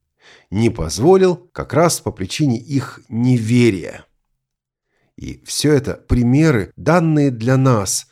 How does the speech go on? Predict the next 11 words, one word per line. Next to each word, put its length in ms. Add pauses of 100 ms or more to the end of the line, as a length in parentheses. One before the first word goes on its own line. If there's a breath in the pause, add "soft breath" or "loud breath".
(240 soft breath)
чтобы 300
мы 200
понимали, 1000 (300)
что 240
во 100
всех 300
этих 220
так 180
называемых 800
«новых 640
веяниях» 920